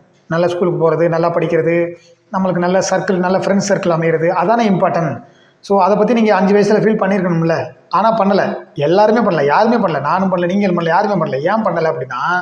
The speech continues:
இந்த உலகத்தை பத்தியோ, இந்த சொசைட்டியை பத்தியோ, ஸ்கூல், படிப்பு, எதை பத்தியுமே நமக்கு அப்போதைக்கு எந்த நாலேஜும் கிடையாது. அதனால நாம ஃபீல் பண்ணல. இப்ப என்ன ஆயிடுச்சு, இந்த உலகத்தை பத்தி, இந்த சொசைட்டியை பத்தி, லைஃப்பை பத்தி, எல்லாத்தை பத்தி நமக்கு நாலேஜ் நிறைய வந்துருச்சு,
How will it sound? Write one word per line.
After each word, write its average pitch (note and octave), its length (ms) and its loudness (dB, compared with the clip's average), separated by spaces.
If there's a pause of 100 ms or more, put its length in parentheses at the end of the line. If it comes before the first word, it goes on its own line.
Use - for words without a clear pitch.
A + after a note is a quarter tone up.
(120)
இந்த F3 220 0
உலகத்தை F#3+ 380 2
பத்தியோ, F3+ 380 0
இந்த F3 120 0
சொசைட்டியை F#3 440 0
பத்தியோ, F3+ 560 0
ஸ்கூல், G#3 460 2
படிப்பு, G3 580 0
எதை G3 220 2
பத்தியுமே F3 380 0
நமக்கு G3 260 0
அப்போதைக்கு F3+ 320 0
எந்த G3 320 2
நாலேஜும் G3 360 2
கிடையாது. D3+ 480 0 (340)
அதனால F#3+ 520 2
நாம A3+ 220 0
ஃபீல் G#3 240 -2
பண்ணல. D3+ 280 -2 (500)
இப்ப G3+ 300 0
என்ன G#3+ 260 4
ஆயிடுச்சு, F#3+ 680 2 (260)
இந்த G3 160 0
உலகத்தை A3 360 2
பத்தி, F#3 180 0
இந்த G#3 200 2
சொசைட்டியை G3+ 340 2
பத்தி, G3+ 580 0 (340)
லைஃப்பை G#3+ 340 2
பத்தி, F#3+ 340 0
எல்லாத்தை A#3 460 2
பத்தி F#3 160 0
நமக்கு A#3+ 260 0
நாலேஜ் G3+ 320 2
நிறைய G3+ 320 2
வந்துருச்சு, G3 400 -2